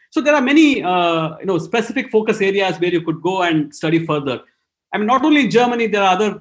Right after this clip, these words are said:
good universities. Like, for example, E P F L is a Swiss Federal Institute of Technology in Lausanne in Switzerland. I mean, I didn't put all of them, but, uh,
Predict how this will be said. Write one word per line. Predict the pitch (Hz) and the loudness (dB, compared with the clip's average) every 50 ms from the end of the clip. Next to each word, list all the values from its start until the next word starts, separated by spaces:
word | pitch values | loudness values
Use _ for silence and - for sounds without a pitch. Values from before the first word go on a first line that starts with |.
| - - - | -14 -8 -4
good | - 196 | -2 0
universities. | 185 190 185 185 190 175 - 202 175 160 | 0 0 0 0 0 -2 -2 -4 -4 -2
Like, | 170 160 160 | -2 -2 -2
for | 175 170 | -2 -4
example, | 160 165 185 185 175 - 170 165 | -4 -2 -2 -4 -2 -2 -2 -2
E | 185 240 262 269 | 0 -2 -2 0
P | 247 233 | 2 0
F | 226 220 - | 0 0 0
L | 220 208 196 185 | 0 0 0 0
is | 165 156 | 0 0
a | 165 165 160 156 151 151 - _ _ _ _ _ | 0 2 2 0 -2 -4 -8 _ _ _ _ _
Swiss | - - 233 254 240 247 | -10 -4 -4 -4 -2 -2
Federal | - 220 196 208 202 196 | -2 -2 0 0 0 0
Institute | 185 175 - - 170 160 | 0 -2 -4 -8 -10 -10
of | 185 160 | -10 -8
Technology | - 185 175 - 202 196 196 196 170 170 190 185 185 | -8 -8 -6 -4 -4 -2 -2 -2 -2 -2 0 0 0
in | 170 160 143 | 0 0 2
Lausanne | 147 151 143 175 185 196 202 202 202 202 | 0 0 0 2 2 2 2 2 0 -2
in | 185 180 | -4 -4
Switzerland. | 170 - - 190 170 165 165 180 185 180 175 170 165 170 170 - _ _ _ _ _ _ _ _ - | -6 -6 -6 -6 -6 -4 -4 -4 -4 -2 -2 -4 -4 -6 -8 -10 _ _ _ _ _ _ _ _ -2
I | 202 | 2
mean, | 220 214 | 2 4
I | 202 196 | 4 2
didn't | 214 254 208 - | 0 0 -2 -2
put | 247 226 226 | -4 -4 -2
all | 190 190 208 | 0 2 2
of | 214 185 175 | 0 0 0
them, | 202 196 196 185 | -2 -2 0 0
but, | 170 175 175 170 170 - - | 0 0 -2 -2 -6 -6 -2
uh, | 160 156 151 151 143 139 135 | 0 2 2 2 0 0 -2